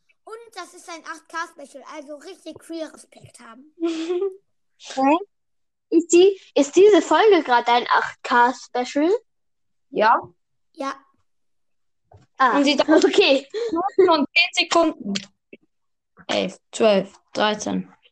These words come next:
Speaker 1: Was, wie lange dauert es schon?
Speaker 2: Sieben Minuten und jetzt zwanzig Sekunden.
Speaker 1: Nein,
Speaker 3: Lol.
Speaker 1: dreiundzwanzig, vierundzwanzig.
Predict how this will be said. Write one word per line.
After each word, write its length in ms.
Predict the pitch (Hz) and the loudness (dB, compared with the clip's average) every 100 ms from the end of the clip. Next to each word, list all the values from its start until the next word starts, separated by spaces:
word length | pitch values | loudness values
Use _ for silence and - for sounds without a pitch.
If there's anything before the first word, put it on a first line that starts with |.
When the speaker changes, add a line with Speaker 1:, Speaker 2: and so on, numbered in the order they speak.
| _ _ _ _ - - - _ - _ - _ _ _ _ _ _ _ _ _ - - - - _ _ _ _ _ _ - | _ _ _ _ -20 -20 -20 _ -20 _ -20 _ _ _ _ _ _ _ _ _ -12 -10 -10 -10 _ _ _ _ _ _ -8
Speaker 1:
Was, 220 | 277 381 | -6 -6
wie 160 | 302 330 | -8 -10
lange 240 | 392 403 | -12 -12
dauert 300 | 415 427 427 415 | -10 -10 -12 -20
es 100 | - | -20
schon? 80 | 403 427 - - | -20 -20 -20 -8
Speaker 2:
Sieben 380 | - 349 359 | 0 0 2
Minuten 560 | 349 330 359 392 - 359 | 4 6 6 2 2 4
und 540 | 349 349 349 349 - - | 4 4 2 -4 -6 -2
jetzt 340 | 415 415 - | 0 0 -4
zwanzig 360 | 339 330 330 311 | 0 0 -2 -4
Sekunden. 760 | 311 311 262 254 214 196 - _ _ _ _ _ _ _ _ _ _ _ _ _ _ | -2 2 2 2 -2 -6 -10 _ _ _ _ _ _ _ _ _ _ _ _ _ _
Speaker 1:
Nein, 420 | 320 339 294 220 | -2 0 0 -2
Speaker 3:
Lol. 200 | 220 233 | 0 0
Speaker 1:
dreiundzwanzig, 580 | 330 466 302 285 285 269 | 0 -2 -6 -20 -20 -20
vierundzwanzig. 640 | 320 311 302 285 285 254 | -18 -18 -18 -18 -18 -20